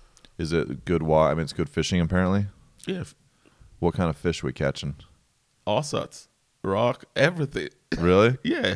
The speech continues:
Speaker 1: Well, like what? Like, what's an example of a f-, like, how big are these fish?
Speaker 2: It depends.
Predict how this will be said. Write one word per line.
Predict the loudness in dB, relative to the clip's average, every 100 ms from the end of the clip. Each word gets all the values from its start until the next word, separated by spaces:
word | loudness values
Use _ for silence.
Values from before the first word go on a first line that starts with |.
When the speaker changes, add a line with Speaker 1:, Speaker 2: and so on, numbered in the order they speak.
| -2
Speaker 1:
Well, | 4
like | 4 4
what? | 4 4 2
Like, | 0
what's | -2 -4
an | -4
example | -2 0 0 0 -2
of | 0
a |
f-, | 0
like, | 2 4
how | 4
big | 4 4
are | 2
these | 0 -2
fish? | 0 0 -2 -10 -14 _ -20 -20 _ _ -2
Speaker 2:
It | 0
depends. | 2 4 2 2 -10